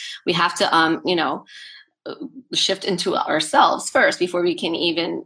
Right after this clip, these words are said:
even try dealing with outside of ourselves. And that's according to the universal law of correspondence,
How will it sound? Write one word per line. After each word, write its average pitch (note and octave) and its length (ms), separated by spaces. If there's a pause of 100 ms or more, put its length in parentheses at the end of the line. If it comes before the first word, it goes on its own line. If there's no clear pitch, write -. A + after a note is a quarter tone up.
(120)
even D#3+ 240
try G3+ 500
dealing E3 300
with E3 140
outside D3+ 440
of - 120
ourselves. - 420
And E3 100
that's D#3+ 220
according E3+ 340
to E3+ 100
the E3+ 60
universal E3+ 360
law D3+ 160
of F#3 80
correspondence, F3+ 840